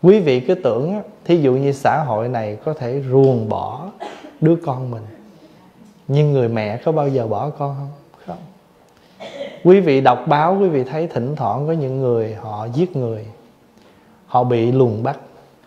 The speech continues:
Cả thế giới có thể lên án chửi rủa họ, nhưng đối với họ,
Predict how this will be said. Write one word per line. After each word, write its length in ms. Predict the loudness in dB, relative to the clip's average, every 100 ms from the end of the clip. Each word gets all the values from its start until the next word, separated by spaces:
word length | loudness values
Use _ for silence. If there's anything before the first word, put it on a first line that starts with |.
| _ _ _ _ -20 -20 _ _ _ _ _ _ _ _ _ _ _ _ _
Cả 300 | -6 -4 -4 0
thế 120 | 4
giới 300 | 4 4 2
có 140 | -2 -4
thể 200 | -4 -2
lên 280 | 0 -2
án 280 | -4 -8 -8 -4
chửi 200 | -4 -4
rủa 180 | -6 -8
họ, 220 | -12 -16 -20 _ _ _ _ _ _ _ _ 2
nhưng 200 | 2 4
đối 260 | 4 4
với 160 | 4 0
họ, 380 | -2 -8 -10